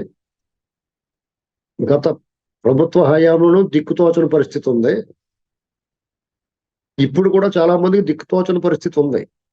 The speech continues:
ఎలాగంటే ఇక్కడ ధర్మ సంకటం అవుతుంది ప్రజలకి. చంద్రబాబు నాయుడు గారికి వ్యతిరేకంగా, ఆ కూటమికి వ్యతిరేకంగా ముప్పై తొమ్మిది శాతం మంది ఉన్నారు. మన ఓటు,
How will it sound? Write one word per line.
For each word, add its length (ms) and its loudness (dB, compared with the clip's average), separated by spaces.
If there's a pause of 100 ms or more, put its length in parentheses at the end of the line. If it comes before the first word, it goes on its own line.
(180)
ఎలాగంటే 400 2 (2000)
ఇక్కడ 200 -2 (120)
ధర్మ 200 0
సంకటం 360 0
అవుతుంది 260 -2
ప్రజలకి. 380 0 (1700)
చంద్రబాబు 500 4
నాయుడు 320 4
గారికి 460 0
వ్యతిరేకంగా, 640 2 (120)
ఆ 20 0 (120)
కూటమికి 500 0
వ్యతిరేకంగా 460 0 (360)
ముప్పై 300 -2
తొమ్మిది 300 0
శాతం 360 0
మంది 200 2
ఉన్నారు. 240 0 (760)
మన 100 2 (100)
ఓటు, 140 -2